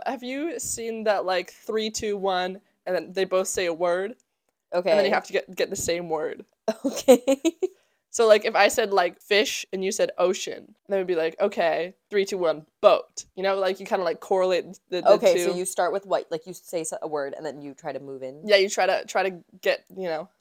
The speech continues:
Speaker 2: Okay. <laughs> Try to, try to
Speaker 1: Yeah.
Speaker 2: Uh, uh, uh. Okay.
Speaker 1: Yeah, yeah, yeah.
Speaker 2: <laughs>
Speaker 1: Okay,
Speaker 2: Okay.
Speaker 1: okay, you ready?
Speaker 2: No. Okay. Three,
Speaker 1: Three,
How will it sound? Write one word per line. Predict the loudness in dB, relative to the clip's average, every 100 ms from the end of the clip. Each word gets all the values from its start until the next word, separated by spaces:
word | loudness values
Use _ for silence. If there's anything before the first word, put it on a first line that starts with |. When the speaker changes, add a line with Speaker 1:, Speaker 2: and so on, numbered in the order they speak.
| _
Speaker 2:
Okay. | -2 0 -2 -4 _ -20
<laughs> | _
Try | 4 8 10
to, | 10 8 6
try | 2 4
to | 6 4 2
Speaker 1:
Yeah. | 2 2 0 -2
Speaker 2:
Uh, | -2 2
uh, | 0
uh. | 0 -2 -2 -2 0
Okay. | 2 4 4
Speaker 1:
Yeah, | 2 0 2
yeah, | 6 6 6 6 8
yeah. |
Speaker 2:
<laughs> |
Speaker 1:
Okay, | 8 8
Speaker 2:
Okay. | 8 6
Speaker 1:
okay, | 6 4 4 2
you |
ready? | 0 0 -8 _
Speaker 2:
No. | -4 -4 -6 _ _ 0
Okay. | 2 2 -2 _ -6
Three, | 0 2
Speaker 1:
Three, | 0 -2